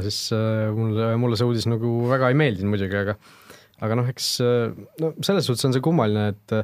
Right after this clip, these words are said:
et kui, kui palju see A Le Coq Arena siis nagu, äh, muru poolest on Kadriorust parem, et Kadrioru staadion valiti siin ka ju a-, Jalgpalliliidu aasta lõpetamisel siin aasta staadioniks või aasta nagu väljakuks, et, äh,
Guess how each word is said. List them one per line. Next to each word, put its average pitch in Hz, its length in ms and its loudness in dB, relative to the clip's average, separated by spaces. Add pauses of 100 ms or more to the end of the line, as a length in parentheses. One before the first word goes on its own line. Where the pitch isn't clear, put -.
(400)
et - 100 -20
kui, 131 240 0
kui 117 160 -6
palju 143 280 2
see 110 100 2
A 135 100 4
Le 117 120 2
Coq 110 200 -4
Arena 120 320 2
siis 98 160 -4
nagu, 104 220 -2 (320)
äh, 101 100 0
muru 147 300 2 (140)
poolest 110 500 0
on 104 400 0
Kadriorust 117 420 -2
parem, 107 320 0
et - 80 -20 (140)
Kadrioru 104 640 0
staadion 110 320 0
valiti 101 260 -4
siin 110 140 0
ka 120 160 2
ju 95 240 -2
a-, 92 320 -2
Jalgpalliliidu 101 580 -2 (220)
aasta 104 240 -4
lõpetamisel 95 640 -6
siin 95 180 -4
aasta 101 400 -2
staadioniks 90 540 -2
või 87 180 -6
aasta 90 300 -6
nagu 92 180 -8
väljakuks, 98 540 -6
et, - 280 -20 (540)
äh, 92 240 -4